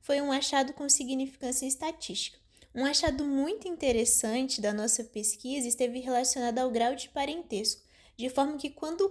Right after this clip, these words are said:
pai foi o responsável por conceder todas as informações que recolhemos sobre os estudantes e por preencher o questionário sobre práticas de literacia familiar,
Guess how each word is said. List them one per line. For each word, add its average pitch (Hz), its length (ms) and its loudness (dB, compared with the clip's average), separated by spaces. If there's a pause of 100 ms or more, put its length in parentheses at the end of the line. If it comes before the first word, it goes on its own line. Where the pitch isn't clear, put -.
pai 208 340 0
foi 233 220 -2
o 247 40 0
responsável 233 840 0
por 226 220 -12
conceder 226 520 -2
todas 262 300 -2
as 302 160 0
informações 285 880 0
que 254 120 -6
recolhemos 247 760 -2
sobre 240 260 0
os 254 100 -2
estudantes 254 680 -2 (360)
e 262 80 -4
por 277 340 -8
preencher 311 580 0
o 254 100 4
questionário 233 640 0
sobre 226 320 0
práticas 214 500 -2
de 214 100 -4
literacia 208 720 -2
familiar, 208 720 -2